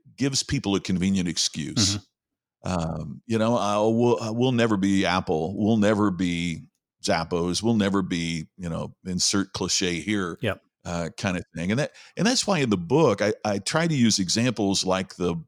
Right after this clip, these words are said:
Speaker 1: the multimillionaire chimney sweep in Nashville, Tennessee,
Speaker 2: Uh-huh.
Speaker 1: uh, that, that built a business on the same kind of thing, showing up on time, doing the job,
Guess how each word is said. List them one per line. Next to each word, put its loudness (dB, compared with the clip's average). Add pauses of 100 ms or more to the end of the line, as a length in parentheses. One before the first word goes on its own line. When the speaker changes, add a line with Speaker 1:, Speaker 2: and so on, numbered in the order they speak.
(140)
Speaker 1:
the -4
multimillionaire 2
chimney 0
sweep -2
in -4
Nashville, -2
Tennessee, 0
Speaker 2:
Uh-huh. -2 (540)
Speaker 1:
uh, -2 (200)
that, -2
that -2
built 2
a 4
business 0
on 0
the 0
same 2
kind 0
of -2
thing, -2
showing 2
up 0
on 2
time, -4
doing 2
the 2
job, -2